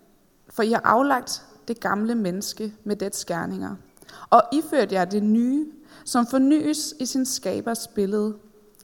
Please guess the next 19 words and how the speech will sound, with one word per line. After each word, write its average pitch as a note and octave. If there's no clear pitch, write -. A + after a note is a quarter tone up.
til -
at G#3+
have G3
erkendelse. -
Her A#3+
kommer A#3
det A3+
ikke A#3
an A3
på G3
at E3
være D#3+
græker G3+
og F3+
jøde, F#3+
omskåret A3
og -
uomskåret, A3
barbar, -